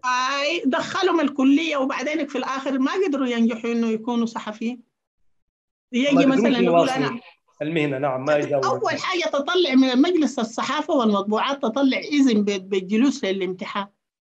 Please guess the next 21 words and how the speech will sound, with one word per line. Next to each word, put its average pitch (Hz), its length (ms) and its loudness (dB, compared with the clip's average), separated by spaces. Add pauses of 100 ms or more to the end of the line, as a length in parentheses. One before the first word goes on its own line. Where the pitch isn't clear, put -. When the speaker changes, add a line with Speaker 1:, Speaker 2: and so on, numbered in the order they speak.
Speaker 1:
للقيد 208 400 0
الصحفي. - 480 -6 (1600)
هم 403 200 2
Speaker 2:
نعم. 349 80 0
Speaker 1:
يشوفوا 427 480 0 (320)
يسمحوا 240 420 0
لك 349 200 -2
ولا 294 180 0
ما 254 160 0
يسمحوا 226 320 -6
لك. 214 160 -8 (200)
بعد 285 420 -4
ذاك 320 160 -2
أنت 294 160 4
بتقعد 262 400 -2
للقيد 226 420 -2
الصحفي 277 440 -4
تمتحن 233 460 -2
في 214 180 -4
مواد 220 360 0
معينة، 269 520 2